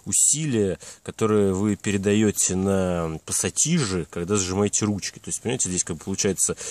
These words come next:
такое передаточное число своего рода, да, э, уменьшающее, то есть увеличивающее крутящий момент. Ну ладно, я особо в этом не очень. Ну, в общем, суть вы поняли, да, здесь гораздо мощнее получается.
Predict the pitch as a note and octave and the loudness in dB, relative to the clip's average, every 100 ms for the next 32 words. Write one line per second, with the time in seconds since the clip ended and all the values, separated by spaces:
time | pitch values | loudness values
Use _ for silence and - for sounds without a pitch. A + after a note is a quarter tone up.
0 | - - - G2+ - G#2+ A2 G#2 - G2 | -14 -12 -8 -4 -2 0 2 2 0 -2
1 | F#2 - F3 F#3+ - G#2 F#2+ G2 F2+ E2+ | 0 0 2 0 2 2 2 0 -2 -2
2 | F#2 C#3 - - - - - F2 F2 F#2 | 0 0 -2 -12 -12 -12 -6 -2 0 2
3 | G#2 A2 - A#2+ G2 E2+ - - D#2 E2 | 4 2 2 2 2 0 -4 -8 -10 -8
4 | G#2 G2+ B2 G#2 F#2+ F2 - - - F#2+ | -2 0 0 0 -2 -4 -8 -14 -10 -8
5 | F2 F#2 - G2 - G#2 G2+ F2+ D#2 A2 | -8 -8 -4 -2 -2 0 0 0 -4 -4
6 | G2+ F2+ E2 - - - - F2+ F2 - | -2 -2 -6 -10 -10 -10 -8 -2 -2 0
7 | E2+ E2 - - F2 - F2 A#2 D#3 - | -2 -4 -6 -8 -8 -6 0 2 2 0
8 | G#2 C3 C3 - - D3+ - A2+ - G#2+ | 0 0 0 -2 -2 -2 0 -2 0 0
9 | E2 D#2+ G#2 - A2+ G#2+ - G#2+ G2+ G#2 | 0 -2 -2 -2 -4 -2 0 0 2 2
10 | A2+ - A2 - F2 F#2 - - - | 0 0 -2 -4 -6 -6 -8 -8 -10